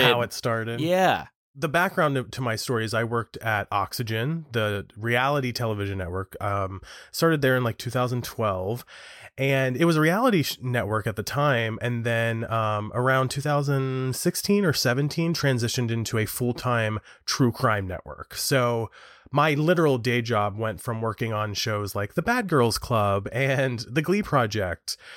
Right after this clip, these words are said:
Speaker 1: um, both of
Speaker 2: Oh,
Speaker 1: which
Speaker 2: wow, I forgot
Speaker 1: Yeah.
Speaker 2: about that show. Yeah.
Speaker 1: I know, a great show. One of the best, uh, Oxygen shows for sure.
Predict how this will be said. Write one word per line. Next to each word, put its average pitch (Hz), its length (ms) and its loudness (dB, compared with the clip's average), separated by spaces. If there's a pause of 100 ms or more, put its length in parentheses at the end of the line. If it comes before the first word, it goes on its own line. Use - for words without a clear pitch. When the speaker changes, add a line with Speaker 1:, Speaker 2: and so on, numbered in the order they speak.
(220)
Speaker 1:
um, 117 440 0 (100)
both 123 220 2
of 127 120 0
Speaker 2:
Oh, 123 40 4
Speaker 1:
which 131 260 2
Speaker 2:
wow, 170 360 6
I 113 80 4
forgot 135 300 -2
Speaker 1:
Yeah. 143 120 6
Speaker 2:
about 98 80 0
that 107 120 -2
show. 101 420 -4 (120)
Yeah. 151 180 -4
Speaker 1:
I 123 120 2
know, 110 400 0
a 110 60 -4
great 117 260 0
show. - 320 -4 (160)
One 123 160 0
of 117 80 0
the 107 80 -4
best, - 520 -4 (200)
uh, 95 400 -2
Oxygen 90 640 -8
shows 85 380 -10
for 104 100 -8
sure. 98 340 -2